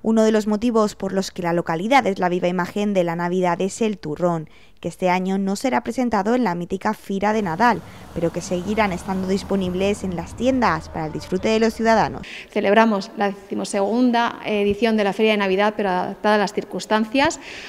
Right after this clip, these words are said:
Speaker 2: Eh, presentaremos una web, hay tiendas abiertas donde comprar personalmente el turrón,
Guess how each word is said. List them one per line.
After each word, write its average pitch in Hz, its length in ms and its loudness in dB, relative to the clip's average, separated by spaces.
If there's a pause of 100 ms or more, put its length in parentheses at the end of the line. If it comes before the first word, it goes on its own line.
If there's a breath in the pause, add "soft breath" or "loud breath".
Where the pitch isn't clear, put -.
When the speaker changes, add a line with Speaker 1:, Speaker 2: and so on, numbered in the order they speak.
(100)
Speaker 2:
Eh, 202 280 2
presentaremos 202 580 0 (160)
una 220 320 4
web, 226 320 6 (220)
hay 175 100 -4
tiendas 202 420 -2
abiertas 214 380 2
donde 190 220 -2
comprar 190 560 -2
personalmente 170 520 -8
el 165 60 -8
turrón, 220 500 0